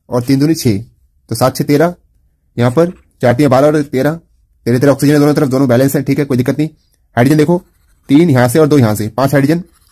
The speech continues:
ये रहे पांच hydrogen, तो element तो सारे balance है। sulfur देखो यहाँ पर तीन sulfur और यहाँ पर भी तीन sulfur, तो element तो सारे balance है। चलो charge देखते हैं।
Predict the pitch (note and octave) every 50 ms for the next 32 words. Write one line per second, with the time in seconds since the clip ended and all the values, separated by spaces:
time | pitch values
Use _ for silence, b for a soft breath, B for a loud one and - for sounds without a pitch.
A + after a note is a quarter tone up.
0 | - A#2 B2+ C#3+ C#3+ C#3 C#3 C#3 C#3+ C3+ C3+ C#3 C#3+ D#3+ E3+ _ _ _ _ _
1 | _ _ _ _ _ _ _ - D#3 D#3+ D#3+ E3 F3 E3+ D#3+ D#3 C#3+ D3+ D3+ D3
2 | D3 D3 D3+ E3+ C#3+ C#3+ C3+ C#3+ D#3 C#3+ D3 D3+ D3+ C#3 C3+ D#3 C#3 B2+ C#3+ C#3+
3 | C#3 D#3+ C#3 - F#3+ D#3+ - - _ _ _ _ _ _ _ - B2 A#2+ A#2+ C3
4 | B2 C3+ C#3 D#3 F#3 F#3 F#3 _ _ _ _ _ _ - C#3 C#3 B2 A2+ B2 G2+
5 | - A2 G#2+ - - _ _ _ _ _ - A#2+ B2+ C#3 D3 D3+ E3+ D3 C#3+ D3
6 | D3+ D3+ D3+ D3+ D3 E3 D3+ D3+ D#3 D#3+ C3+ C#3 C#3+ C#3 C#3+ D3 C#3+ - D3+ D#3+